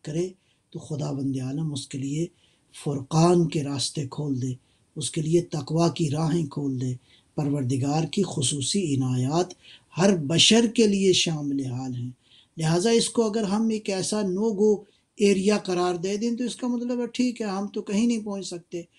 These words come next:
मासूमीन पहुंच गए, लिहाजा that's it, हम, हमने खाली ये ताज़ा सिर्फ चंद दिन रोज़े रखने हैं, चंद दिन नमाज़ें पढ़नी हैं, that's it, बस जन्नत मिल जाए, अल्लाह खैर सलाह। नहीं, अजीज़ गिरामी,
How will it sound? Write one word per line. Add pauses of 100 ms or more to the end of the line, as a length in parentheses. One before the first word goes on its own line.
(280)
मासूमीन
पहुंच
गए, (380)
लिहाजा
that's
it,
हम,
हमने
खाली
ये (380)
ताज़ा
सिर्फ (320)
चंद
दिन
रोज़े
रखने
हैं,
चंद
दिन
नमाज़ें
पढ़नी
हैं, (340)
that's
it,
बस
जन्नत
मिल
जाए,
अल्लाह
खैर
सलाह।
नहीं,
अजीज़
गिरामी,